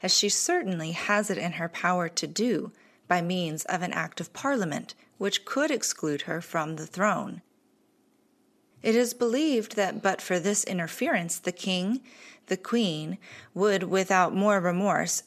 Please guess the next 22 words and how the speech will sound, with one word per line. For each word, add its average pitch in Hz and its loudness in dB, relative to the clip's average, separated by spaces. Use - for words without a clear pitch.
chastise 165 0
her 160 -2
in 170 -4
the 165 -4
severest 165 0
manner. 180 -2
For 180 2
whatever 180 4
plot 196 -2
against 175 -2
the 214 -8
queen 180 -2
is 151 -4
discovered, 180 0
my 165 4
Lady 180 2
Elizabeth 165 -2
or 165 0
some 180 0
of 165 -4
her 147 -6
people - -8